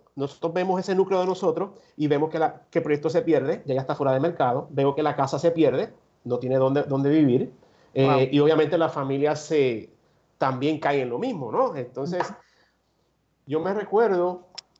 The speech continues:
Speaker 1: y siempre lo menciono cada vez que hablamos y nos entrevistan y, y demás, eh, cuando sucede eso, cuando
Speaker 2: Ujú.
Speaker 1: sucede eso, eh,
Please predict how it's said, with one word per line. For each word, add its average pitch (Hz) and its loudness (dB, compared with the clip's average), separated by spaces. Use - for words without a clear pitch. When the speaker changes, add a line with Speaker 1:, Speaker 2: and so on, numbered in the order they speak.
Speaker 1:
y 131 -4
siempre 147 0
lo 160 4
menciono 151 2
cada 120 2
vez 127 2
que 151 -4
hablamos 135 0
y 131 -6
nos 120 -6
entrevistan 117 -4
y, 107 -6
y 117 -4
demás, 151 2
eh, 123 -4
cuando 147 2
sucede 160 2
eso, 214 -4
cuando 120 -4
Speaker 2:
Ujú. 185 0
Speaker 1:
sucede 139 2
eso, 170 -6
eh, 123 4